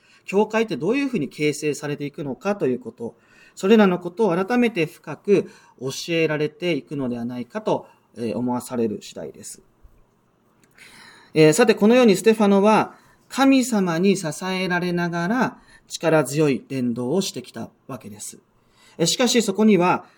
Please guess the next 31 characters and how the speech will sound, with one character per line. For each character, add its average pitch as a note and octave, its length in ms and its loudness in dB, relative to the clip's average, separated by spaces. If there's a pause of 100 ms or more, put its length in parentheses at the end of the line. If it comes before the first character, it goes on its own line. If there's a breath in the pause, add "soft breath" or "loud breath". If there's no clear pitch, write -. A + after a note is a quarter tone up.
(120)
当 B3+ 260 2
然 A3 320 0 (240)
ス - 140 -16
テ G#3+ 160 0
フ G#3 80 -8
ァ G3+ 80 2
ノ G3 160 2
に F#3+ 120 -2
対 E3 300 -6
し - 140 -12
て D#3 320 -4 (160)
敵 G3 320 -2
対 B3+ 360 0
す A#3 220 -4
る A3 120 2
人 G#3+ 220 -8
た G3 140 -6
ち - 160 -10
も C#4 280 -4 (200)
い C#3 100 -12
た C#3 160 -2
わ B2+ 140 -6
け - 140 -20
で - 120 -20
す。 - 240 -16 (840 soft breath)
え D3 80 -2
ー、 - 20 -2
そ F#3+ 140 -2
れ A3+ 80 4
で A#3 80 6
は F3+ 340 0